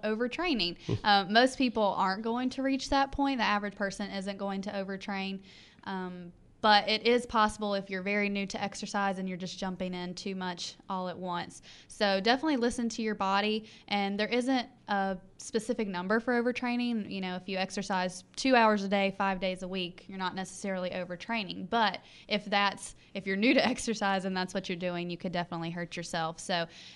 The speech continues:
Speaker 1: it, I definitely recommend finding a professional, whether it's a personal trainer, exercise specialist, um, someone who knows what they're doing and can direct you in,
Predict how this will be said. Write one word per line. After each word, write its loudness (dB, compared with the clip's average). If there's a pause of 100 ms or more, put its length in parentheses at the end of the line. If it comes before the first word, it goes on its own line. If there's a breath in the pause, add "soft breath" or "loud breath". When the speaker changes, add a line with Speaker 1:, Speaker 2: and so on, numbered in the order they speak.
(120 loud breath)
Speaker 1:
it, -2
I 4
definitely 6
recommend 0
finding 0
a -6
professional, 2
whether 2
it's -4
a -4
personal -6
trainer, -6 (340 loud breath)
exercise -4
specialist, -4
um, -8
someone 0
who -2
knows -4
what -4
they're -2
doing -4
and -6
can -8
direct -4
you -8 (420)
in, -10